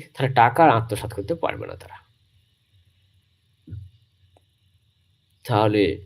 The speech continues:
কেন গলাবাজি করে বলা হয়েছিল বুক চাপড়ে যে মাস্টার প্ল্যান করবে, তৃণমূল করবে, একত্রিশ ডিসেম্বর সফল করবে? একত্রিশ ডিসেম্বর কেটে গেছে, দু হাজার চব্বিশ শেষ হয়ে গেছে, দু হাজার পঁচিশ। আর এখন পাঁচশো কোটি টাকা মঞ্জুর করে দেওয়া হচ্ছে,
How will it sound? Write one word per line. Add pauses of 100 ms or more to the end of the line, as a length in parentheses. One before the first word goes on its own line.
(2000)
কেন (320)
গলাবাজি
করে
বলা
হয়েছিল
বুক
চাপড়ে (420)
যে
মাস্টার
প্ল্যান
করবে, (640)
তৃণমূল
করবে, (120)
একত্রিশ
ডিসেম্বর
সফল
করবে? (300)
একত্রিশ
ডিসেম্বর
কেটে
গেছে, (180)
দু
হাজার
চব্বিশ
শেষ
হয়ে
গেছে,
দু
হাজার
পঁচিশ। (840)
আর
এখন
পাঁচশো
কোটি
টাকা
মঞ্জুর
করে
দেওয়া
হচ্ছে,